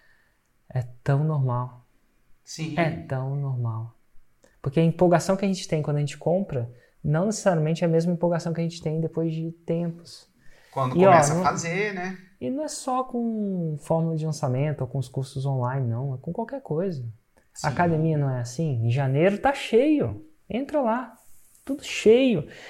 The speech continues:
Speaker 1: Em dezembro, nem tanto. Passa o ca-, tem o carnaval também, fica cheio depois do carnaval, tal, a galera chuta o balde. Mas depois de junho, julho, acabou. Então,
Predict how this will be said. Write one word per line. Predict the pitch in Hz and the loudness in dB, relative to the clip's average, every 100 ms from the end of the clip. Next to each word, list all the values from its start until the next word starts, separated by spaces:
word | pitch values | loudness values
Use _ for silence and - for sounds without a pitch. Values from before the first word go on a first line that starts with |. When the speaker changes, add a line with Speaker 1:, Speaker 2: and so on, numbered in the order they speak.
| - - | -20 -6
Speaker 1:
Em | - | 0
dezembro, | 233 240 214 247 247 | 4 6 6 4 4
nem | 247 269 | 2 2
tanto. | - 214 220 233 - - _ - - - - - - _ - - - - _ _ - - | 0 0 2 0 -2 -20 _ -20 -20 -20 -20 -20 -20 _ -20 -18 -18 -20 _ _ -20 4
Passa | 233 254 - | 6 6 0
o | - | -4
ca-, | 220 190 | -4 -2
tem | - 202 | 2 2
o | |
carnaval | 190 180 175 156 165 | 6 6 8 8 6
também, | 151 156 | 4 -2
fica | 151 - | -4 -6
cheio | 131 - 139 | -4 -2 -2
depois | 135 131 | -2 -6
do | |
carnaval, | 131 127 120 139 143 | -6 -6 -4 -4 -4
tal, | 135 | -10
a | 139 | -10
galera | 139 - 131 | -8 -8 -8
chuta | - - | -12 -10
o | |
balde. | 147 - - | -8 -8 -10
Mas | 170 | -10
depois | 175 202 | -8 -6
de | 175 | -6
junho, | 185 208 | -4 -6
julho, | 175 190 208 226 - | -4 -4 -6 -10 -14
acabou. | 247 247 196 185 - _ - - _ _ _ _ _ _ _ _ - - - _ _ _ _ - | -12 -8 -6 -8 -14 _ -20 -20 _ _ _ _ _ _ _ _ -20 -20 -20 _ _ _ _ -8
Então, | 147 135 135 135 139 143 123 | -2 -2 -2 -2 0 -2 -4